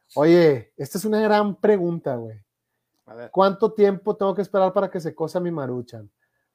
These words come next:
Speaker 1: Yo creo que para una buena cocida, un, para que tenga un buen sabor,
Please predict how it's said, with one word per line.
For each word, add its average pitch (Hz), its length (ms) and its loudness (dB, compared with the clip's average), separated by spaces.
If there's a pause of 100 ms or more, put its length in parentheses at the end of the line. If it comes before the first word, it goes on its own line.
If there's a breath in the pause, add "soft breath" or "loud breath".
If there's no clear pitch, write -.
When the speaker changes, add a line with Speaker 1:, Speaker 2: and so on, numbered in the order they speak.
(140)
Speaker 1:
Yo 202 260 2
creo 226 300 6
que 247 100 -2
para 170 640 4
una 202 440 -4
buena 196 600 -2
cocida, 214 560 -2 (100)
un, 175 200 -8
para 160 240 -2
que 165 80 -8
tenga 175 180 -6
un 196 140 -6
buen 196 200 -2
sabor, 208 440 -4